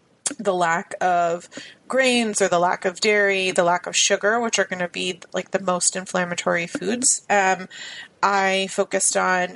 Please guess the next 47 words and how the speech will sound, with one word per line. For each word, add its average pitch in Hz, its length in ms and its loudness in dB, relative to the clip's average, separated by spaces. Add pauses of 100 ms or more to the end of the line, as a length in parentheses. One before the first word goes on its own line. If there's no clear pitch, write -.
"Okay, 214 280 0
well, 196 120 0
we're 190 140 2
gonna 226 200 -2
get 196 320 0
a 196 60 0
new 190 260 -6
game 190 360 2
as 180 140 0
a 180 60 0
family, 208 520 0
and 175 220 -4
this - 240 -2
week, 254 460 -4
and 180 300 -6 (140)
after 190 260 -2
dinner, 247 260 0
we're 190 160 2
all 170 140 2
gonna 175 180 -6
play 175 520 0 (460)
the 220 80 -2
game 339 260 0
together - 340 0
as - 140 -4
a - 40 -10
family." - 500 -4
And 190 140 -4
then 208 220 2
maybe 202 280 0
if 196 140 -2
you're 190 140 -4
used 185 380 -2
to, 180 520 -2
you 180 60 -8
know, 180 220 2
sitting 180 280 -2
on 180 60 -4
the 175 80 -4
sofa 180 260 -4
watching 175 360 0
T - 240 0
V, 214 420 -4
eating 175 260 -2
popcorn 233 540 0
after 214 260 -2
dinner, 196 460 2